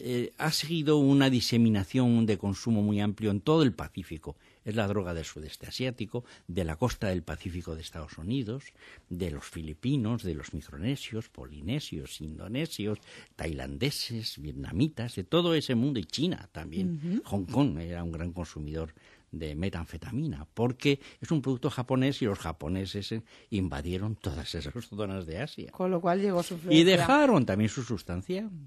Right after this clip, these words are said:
Speaker 1: y le, me, en los archipiélagos del Pacífico, pues ahí ha quedado esa costumbre.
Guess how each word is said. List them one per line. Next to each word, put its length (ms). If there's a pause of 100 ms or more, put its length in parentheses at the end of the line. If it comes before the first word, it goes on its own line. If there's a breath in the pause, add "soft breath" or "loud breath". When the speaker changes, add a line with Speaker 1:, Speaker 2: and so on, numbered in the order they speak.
(200)
Speaker 1:
y 240
le, 260
me, 240 (300 soft breath)
en 140
los 180
archipiélagos 1120
del 220
Pacífico, 680 (320 soft breath)
pues 220
ahí 300
ha 120
quedado 220
esa 160
costumbre. 540